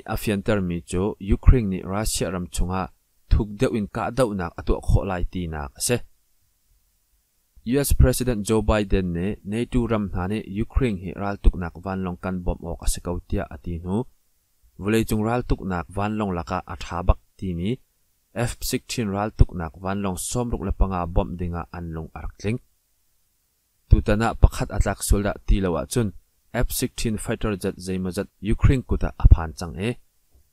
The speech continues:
Russia han e dau na ka ane that nem pi tak tak e tei nak chua pi tu asiti tiang in Ukraine ral kap ni ani wan mi ase. Tu jing thong chim nak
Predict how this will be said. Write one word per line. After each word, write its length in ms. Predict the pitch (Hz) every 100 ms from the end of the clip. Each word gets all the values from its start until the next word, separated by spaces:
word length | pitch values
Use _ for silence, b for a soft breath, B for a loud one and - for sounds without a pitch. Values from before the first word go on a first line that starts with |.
| _
Russia 440 | - 110 120 - 101
han 160 | 104
e 60 | 95
dau 180 | 98 110 98
na 140 | 85
ka 100 | 85 76
ane 100 | 92
that 160 | - - -
nem 140 | 92 -
pi 120 | 85 -
tak 120 | 95 -
tak 140 | 104 -
e 200 | 90 107 -
tei 180 | 123 120
nak 200 | 101 87 -
chua 200 | - - -
pi 100 | 98 -
tu 60 | 80 -
asiti 340 | - - 95 90
tiang 260 | 98 85 80
in 200 | 101 131 _ _ _
Ukraine 380 | - 110 - 131
ral 180 | 110 95 -
kap 180 | 87
ni 140 | 82 87 -
ani 160 | 90 85
wan 220 | 82 87 80
mi 200 | 80 76 71
ase. 180 | - 113 - - _ _ _ _ _ _ _ _ _ _ _ _ _ _ -
Tu 80 |
jing 200 | 107 139
thong 220 | 143 117 76
chim 220 | - 101
nak 160 | 90